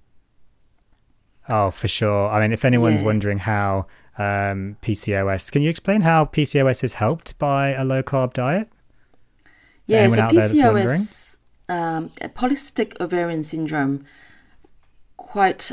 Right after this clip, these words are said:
Speaker 2: um, well, quite often these ladies have, um, irregular periods. They can have, uh, o-,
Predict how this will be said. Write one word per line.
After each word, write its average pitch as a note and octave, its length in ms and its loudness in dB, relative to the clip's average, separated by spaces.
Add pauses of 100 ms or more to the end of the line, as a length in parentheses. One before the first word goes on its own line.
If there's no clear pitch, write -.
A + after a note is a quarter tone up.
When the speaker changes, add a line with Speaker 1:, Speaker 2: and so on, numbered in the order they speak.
Speaker 2:
um, D#3+ 480 -4 (360)
well, A2 280 -6 (160)
quite - 240 -2
often E3 380 -4
these D#3 440 -2 (180)
ladies D#3 680 -2
have, C#3+ 400 -6
um, C#3 380 -4 (680)
irregular D#3 480 2
periods. F3+ 1040 -2
They D3+ 340 -2
can D3 220 -6
have, C#3+ 440 -8 (560)
uh, C#3+ 480 -6 (720)
o-, D3+ 220 -2